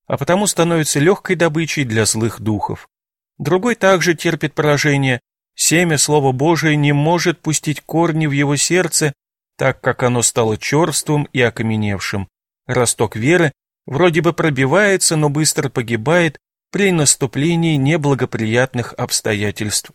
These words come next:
жизни. Судьба третьего слушателя Евангелия также является незавидной. Он настолько очарован благами мира сего, что готов благую весть принести в жертву житейскому комфорту.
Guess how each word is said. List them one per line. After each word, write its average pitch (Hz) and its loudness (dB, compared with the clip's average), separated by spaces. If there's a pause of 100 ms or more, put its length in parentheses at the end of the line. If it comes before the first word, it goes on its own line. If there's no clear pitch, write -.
жизни. 95 -4 (920)
Судьба 147 2
третьего 170 2
слушателя 160 0
Евангелия 143 2
также 185 2
является 156 2
незавидной. 104 0 (480)
Он 160 -2
настолько 165 2
очарован 147 0
благами 131 2
мира 117 0
сего, 151 0 (380)
что - -4
готов 135 0
благую 120 0
весть 139 0 (300)
принести 143 0
в 147 2
жертву 147 -2
житейскому 113 -2
комфорту. 107 -4